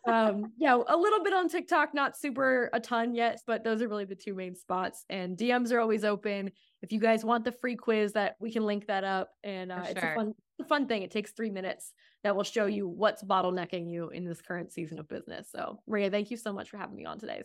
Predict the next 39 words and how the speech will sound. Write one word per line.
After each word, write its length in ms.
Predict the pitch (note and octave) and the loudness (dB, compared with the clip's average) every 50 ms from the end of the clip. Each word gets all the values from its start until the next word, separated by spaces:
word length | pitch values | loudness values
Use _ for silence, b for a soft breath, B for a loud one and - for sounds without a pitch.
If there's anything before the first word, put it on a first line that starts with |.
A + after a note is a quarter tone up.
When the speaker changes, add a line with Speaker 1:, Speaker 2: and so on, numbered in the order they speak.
| - - | -6 -2
Speaker 2:
was 80 | C4 | -2
so 40 | C4 | 0
Speaker 1:
Thank 180 | C#4 C#4+ C#4+ - | 0 -2 -2 -2
Speaker 2:
fun. 80 | - C#4+ | -2 -4
Speaker 1:
you 100 | D4 D4+ | -4 -2
for 180 | - - C4+ | -2 -4 -4
being 280 | B3 C4 C#4+ D#4 D#4+ E4 | -2 -2 -2 -2 -2 -2
here. 480 | D#4 C#4+ A3+ G#3+ F#3+ F3+ F3 F#3 G3+ - _ _ _ _ _ _ | -2 0 0 0 0 0 -2 -4 -8 -12 _ _ _ _ _ _
Speaker 2:
Yeah, 220 | - - - C4 C4 - _ | -18 -16 -14 -14 -16 -6 _
thanks 240 | C4+ B3 A#3+ A#3 - | 0 0 0 0 0
for 80 | C4 C4 | 0 2
letting 180 | B3 - B3+ | 2 2 0
me 80 | C4 B3 | -2 -4
be 180 | G#3 A#3+ A#3 | -2 -2 -2
full, 460 | A3 A3+ - B3 A#3 A#3+ A#3 A3+ A3+ - | -2 0 2 2 4 4 4 2 0 0
fully 260 | C#4+ C#4+ C#4 C#4 C4+ | 2 2 2 2 2
in 80 | C4 | 0
my 140 | B3+ A#3+ A3+ | 2 0 0
passion. 640 | A3 A3 A3 G#3+ G#3+ A3 - A3+ G3+ F#3+ F#3 F#3 F#3 | 0 0 0 0 0 -2 -2 -4 -4 -4 -4 -6 -6
I 140 | F#3+ G#3 | -4 -4
was 200 | G3+ G3 F#3+ - | -4 -6 -6 -6
fired 300 | - A#3 A3 G#3 G3+ G3 | -2 -2 0 0 0 -2
up 120 | G3 F#3+ F#3 | -4 -4 -6
today, 340 | - F#3+ F#3 E3+ F3+ F#3 F#3 | -6 -4 -2 -2 -2 -2 -4
for 100 | - G3 F#3+ | -4 -2 0
Speaker 1:
I 80 | F#3+ F#3+ | 0 0
Speaker 2:
sure. 100 | F3+ G3 | 2 2
Speaker 1:
love 160 | G3 F#3+ E3+ | 2 2 2
it. 160 | F3 E3 E3+ | 2 0 0
You 140 | F3 F#3+ F#3+ | -2 -4 -4
can 180 | - A3 G3 E3+ | -2 -4 -2 -2
just 300 | G#3 G#3 G3+ - - - | -2 -2 -2 -4 -4 -2
feel 200 | F#3+ F3 E3 D#3+ | 0 0 0 0
it. 220 | D#3 D#3 D#3 - - - | -2 -6 -8 -12 -10 -6
Thank 220 | G3+ G3 A3+ - | -4 -4 -4 -6
you 80 | F3 F3 | -8 -12
so 140 | - - E3 | -8 -8 -6
Speaker 2:
Thanks. 140 | D#3+ F3 E3 | -6 -6 -6
Speaker 1:
much. 160 | D#3+ - G3+ | -8 -8 -12